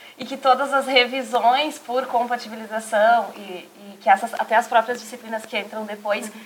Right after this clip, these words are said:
Speaker 1: que ocorram ainda nessa etapa, claro que entra a questão também de contrato, que às vezes tem que avançar sem ter tudo resolvido por uma questão de, de contrato, mas o ideal a gente encara como vamos resolver em anteprojeto tudo que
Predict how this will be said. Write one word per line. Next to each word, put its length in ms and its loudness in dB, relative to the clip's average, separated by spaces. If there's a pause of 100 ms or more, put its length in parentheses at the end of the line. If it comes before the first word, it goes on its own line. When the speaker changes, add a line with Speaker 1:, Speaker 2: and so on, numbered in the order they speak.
(140)
Speaker 1:
que 80 4
ocorram 560 10
ainda 640 8
nessa 380 4
etapa, 400 6
claro 340 10
que 120 -10
entra 220 -8
a 40 -14
questão 320 -10
também 300 -12 (140)
de 80 -14 (300)
contrato, 560 8 (180)
que 60 -6
às 120 0
vezes 220 -8
tem 140 -2
que 80 8
avançar 600 10 (220)
sem 280 2
ter 180 4
tudo 240 -4
resolvido 600 2
por 180 0
uma 140 6
questão 500 4 (420)
de, 220 -16
de 120 -12
contrato, 600 6 (520)
mas 480 10
o 80 -4
ideal 400 10
a 80 6
gente 260 -6
encara 320 8
como 240 0
vamos 280 2
resolver 640 2
em 180 -2
anteprojeto 680 2
tudo 220 -8
que 300 -6